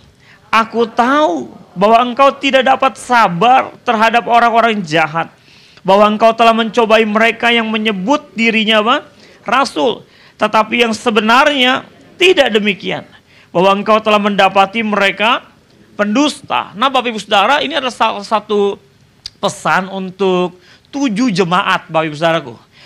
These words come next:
Dan pesan ini dinyatakan untuk jemaat di Efesus. Bapak Ibu Saudara, percayalah,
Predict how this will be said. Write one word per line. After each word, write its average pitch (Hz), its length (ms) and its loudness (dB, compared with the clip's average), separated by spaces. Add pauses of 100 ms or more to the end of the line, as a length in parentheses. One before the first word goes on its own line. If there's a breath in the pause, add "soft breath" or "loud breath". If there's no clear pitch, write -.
Dan 185 160 -8
pesan 220 320 -2
ini 226 240 -6
dinyatakan 208 480 -2
untuk 196 400 -4
jemaat 190 480 -2
di 196 160 -8
Efesus. 185 720 -4
Bapak 175 180 -2
Ibu 180 60 -8
Saudara, 202 240 -2
percayalah, 196 560 0